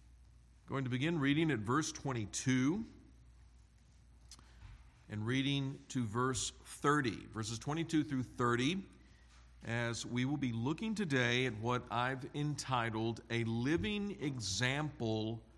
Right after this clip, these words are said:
of True Humility. A living example of true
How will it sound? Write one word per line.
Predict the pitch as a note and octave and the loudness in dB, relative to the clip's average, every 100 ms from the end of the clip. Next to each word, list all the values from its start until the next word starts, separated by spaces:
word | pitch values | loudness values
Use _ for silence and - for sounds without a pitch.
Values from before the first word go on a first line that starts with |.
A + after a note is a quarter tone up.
| - - - | -20 -20 -4
of | A#2 A#2 | -2 -2
True | - - E3 E3 C3 B2+ | -6 -2 4 4 4 2
Humility. | A2+ C3+ C3+ E3+ F#3 - - - - - - - - - - - - - - | 0 -2 0 0 -2 -4 -10 -14 -20 -20 -20 -20 -20 -20 -20 -20 -20 -12 -4
A | |
living | A2 A2+ D3+ F#3 G3+ G3 G3 C3 | -2 2 2 2 0 -2 -2 -2
example | B2 G2 G2 B2+ D3+ E3 - F#2 E2+ E2+ G2+ - - - - - - - | -2 -2 0 0 0 -2 -4 -6 -6 -8 -12 -18 -20 -20 -20 -20 -16 -10
of | G#2 | -8
true | - - E3 D3+ G#2+ G#2 A2+ | -6 4 6 6 4 0 -4